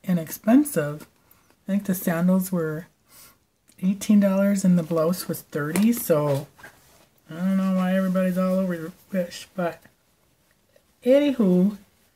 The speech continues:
this was okay. And I got those wood pieces that were cool. And I got a bracelet that was cool.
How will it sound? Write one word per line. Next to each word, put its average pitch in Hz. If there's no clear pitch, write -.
this 285
was 269
okay. 202
And 202
I 196
got 202
those 196
wood 208
pieces 233
that 170
were 165
cool. 165
And 185
I 185
got 185
a 190
bracelet 247
that 170
was 165
cool. 151